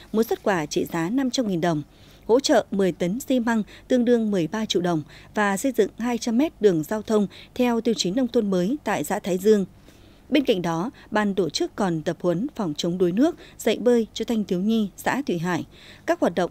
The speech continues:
của chiến dịch Kỳ nghỉ hồng nhằm tập hợp và phát huy vai trò xung kích tình nguyện của lực lượng cán bộ, đoàn viên thanh niên, công nhân, viên chức lao động tham gia các vấn đề an sinh xã hội, hỗ trợ người dân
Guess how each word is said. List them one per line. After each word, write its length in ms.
của 200
chiến 220
dịch 220
Kỳ 100
nghỉ 180
hồng 280
nhằm 280
tập 200
hợp 260
và 260
phát 200
huy 100
vai 180
trò 240
xung 220
kích 220
tình 200
nguyện 180
của 100
lực 140
lượng 220
cán 280
bộ, 240
đoàn 180
viên 220
thanh 180
niên, 200
công 160
nhân, 260
viên 180
chức 200
lao 140
động 200
tham 180
gia 220
các 180
vấn 160
đề 320
an 160
sinh 280
xã 140
hội, 260
hỗ 100
trợ 140
người 220
dân 260